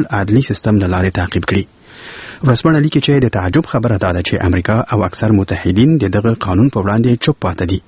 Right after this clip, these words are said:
انټرنیشنل هیرالډ ټریبیون زیاتوي، د هغو کسانو لپاره چې په افغانستان کې د نارواو او بې رحمیو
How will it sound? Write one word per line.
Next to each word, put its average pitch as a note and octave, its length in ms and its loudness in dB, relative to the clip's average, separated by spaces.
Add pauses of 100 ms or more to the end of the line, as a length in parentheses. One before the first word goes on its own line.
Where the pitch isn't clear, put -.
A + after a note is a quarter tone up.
(640)
انټرنیشنل D#3 580 2
هیرالډ C#3 300 0
ټریبیون B2 380 2
زیاتوي، G#2 340 2 (440)
د G#2 120 2
هغو B2 180 2
کسانو E3 320 2
لپاره A2 380 -2
چې F#2 180 -2
په - 140 -6
افغانستان A2+ 500 0
کې C#3+ 200 0
د G#2+ 120 2
نارواو F#2+ 400 0 (140)
او G#2 100 0
بې G2 220 -2
رحمیو B2+ 360 2